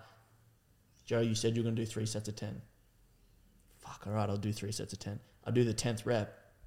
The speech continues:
There's a little bit of validation. Being like, "Good job, Joe. You, you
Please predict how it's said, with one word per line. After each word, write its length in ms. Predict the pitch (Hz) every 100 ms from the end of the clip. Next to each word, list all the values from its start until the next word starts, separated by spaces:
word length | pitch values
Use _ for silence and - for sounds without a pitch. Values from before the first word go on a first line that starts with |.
| -
There's 180 | 185 170
a 40 |
little 180 | 165 151
bit 100 | 151
of 80 | 139
validation. 640 | 143 135 131 143 - - - - _
Being 100 | 131
like, 140 | 123 123
"Good 140 | 143
job, 200 | 135 123
Joe. 240 | 123 127 - - -
You, 260 | 123 123 123 - - _ _ - -
you 160 | 127